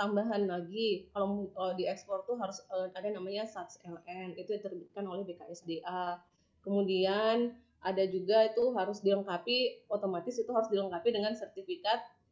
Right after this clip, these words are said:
yang tadi kami sebutkan, sertifikat, eh, untuk ekspor itu harus dilengkapi. Kemudian, eh, melalui tempat-tempat pemasukan dan pengeluaran yang telah ditetapkan dalam, eh, regulasi K K P. Dan,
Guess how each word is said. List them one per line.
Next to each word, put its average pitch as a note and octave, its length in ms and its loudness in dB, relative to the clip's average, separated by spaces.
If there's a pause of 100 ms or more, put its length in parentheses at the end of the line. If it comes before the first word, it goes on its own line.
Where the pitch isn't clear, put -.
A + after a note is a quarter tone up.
yang F#3 160 -2
tadi F#3+ 480 2
kami F#3+ 240 0
sebutkan, G#3 640 -2
sertifikat, G3+ 720 -8
eh, F3+ 240 -4
untuk F#3 240 -8
ekspor G#3+ 560 -4 (400)
itu G#3 240 -2
harus G3 240 0
dilengkapi. F3+ 720 -2
Kemudian, G3 880 4 (340)
eh, F#3+ 160 -2
melalui G#3 640 4
tempat-tempat G3 560 -4
pemasukan G#3 560 0
dan G3 160 0
pengeluaran F#3+ 720 0
yang F3 160 -4
telah F#3 160 -4
ditetapkan G3 1040 0
dalam, F3+ 400 0 (320)
eh, F#3 80 -2
regulasi F3+ 560 -2
K F3 80 -10
K - 80 -18 (160)
P. - 20 -2 (2000)
Dan, G3 640 6